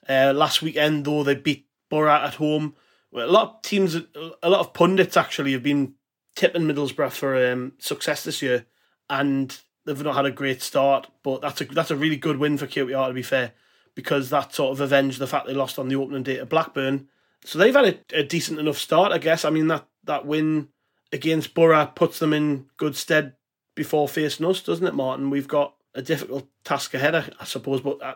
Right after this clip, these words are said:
every, uh, to be fair, every team in this league's gonna give you a hard game, aren't they?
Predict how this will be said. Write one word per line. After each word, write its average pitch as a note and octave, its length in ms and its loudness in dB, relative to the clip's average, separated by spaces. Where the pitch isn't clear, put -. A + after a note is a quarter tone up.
every, C3 240 -4
uh, C#3+ 140 4
to - 440 -12
be F3 60 4
fair, D3 220 6
every C3+ 180 -2
team C#3 260 0
in C3+ 100 0
this B2+ 200 -4
league's C3 180 -4
gonna C3+ 180 -4
give B2 160 -4
you B2 100 -2
a A2+ 40 -4
hard B2 220 -4
game, B2 300 -6
aren't C3 200 -10
they? A#2+ 160 -14